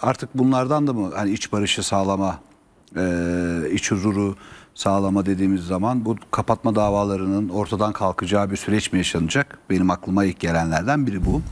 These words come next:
İkincisi şu, e, Sayın Bahçeli'nin bu, e, dem Parti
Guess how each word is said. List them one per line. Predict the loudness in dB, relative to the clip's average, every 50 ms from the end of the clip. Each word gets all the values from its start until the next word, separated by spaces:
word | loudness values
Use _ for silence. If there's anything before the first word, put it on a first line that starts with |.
| -12 -12 -14 -14 -10 -10 -10 -10 -10 -14 -18 -16
İkincisi | -6 0 2 2 2 2 2 0 0
şu, | 0 0 0 0 -2 -2 -6 -14 -20 -20 -20 -20 -20 -20 -20 -20 _ _ _ _ 0
e, | 2 2 4 4 2 2 2 2 2 2 0 -2 -6 -12 -10
Sayın | -8 -6 -2 -2 0 0 0 -2 -2
Bahçeli'nin | -2 -2 -2 -2 -2 0 0 0 0 0 -2 -2 -4 -6 -10 -18 _ _ _ _ _ -20 _ _ _ 0 2 4 4 4 4 4
bu, | 2 2 2 0 -2 -4 -10 -4 -2
e, | -2 0 0 0 0 0 0 2 2 2 0 0 -4 -6 -12 -20 -20 _ _ _ _ _ _ _ _ _ -2 0
dem | 0 2 2 0
Parti | 0 0 0 0 0 -2 -4 -4 -4 -4